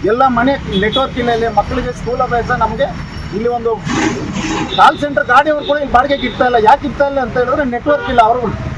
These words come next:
ಜೈಲ್ ಸರ್ಕಲಲ್ಲಿ ಬಂದು ನಾವು ನಿಂತ್ಕೊಂಡು ಬೆಳಗ್ಗೆಯಿಂದ ಸಂಜೆವರೆಗೂ ನಿಂತೀವಿ ಸರ್, ನಮಗೆ ಕಾಲೇ ಬಂದಿಲ್ಲ, ನಮಗೆ ಇದೇ ಬಂದಿಲ್ಲ, ನೆಟ್-, ನೆಟ್ವರ್ಕ್ ಇಲ್ಲ ಸರ್, ನಮ್ಗೆ ಬೇಕಾಗಿಲ್ಲ ಸರ್ ಅಂತ ಹೇಳಿ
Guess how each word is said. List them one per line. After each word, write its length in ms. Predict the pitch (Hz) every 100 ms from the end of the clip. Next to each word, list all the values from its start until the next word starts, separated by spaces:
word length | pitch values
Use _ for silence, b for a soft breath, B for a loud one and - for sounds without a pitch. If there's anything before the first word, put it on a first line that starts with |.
| -
ಜೈಲ್ 180 | 240 302
ಸರ್ಕಲಲ್ಲಿ 500 | 302 277 294 285 269
ಬಂದು 200 | 269 277
ನಾವು 160 | 269 240
ನಿಂತ್ಕೊಂಡು 400 | 240 - 269 233
ಬೆಳಗ್ಗೆಯಿಂದ 360 | 220 233 254
ಸಂಜೆವರೆಗೂ 500 | 269 226 226 254 247
ನಿಂತೀವಿ 300 | 240 214 226
ಸರ್, 200 | 202 214
ನಮಗೆ 240 | 214 202 208
ಕಾಲೇ 440 | - - 185 240
ಬಂದಿಲ್ಲ, 360 | 233 214 202 196 220 - - - 151
ನಮಗೆ 220 | 190 202 196 202
ಇದೇ 100 | 247 233
ಬಂದಿಲ್ಲ, 300 | 208 202 185
ನೆಟ್-, 280 | 190 190
ನೆಟ್ವರ್ಕ್ 380 | 185 196 339 -
ಇಲ್ಲ 160 | 202 190
ಸರ್, 220 | 185 202
ನಮ್ಗೆ 420 | 185 180 175 156
ಬೇಕಾಗಿಲ್ಲ 400 | 180 208 190 185
ಸರ್ 220 | 170 175 170
ಅಂತ 120 | 156
ಹೇಳಿ 260 | 180 196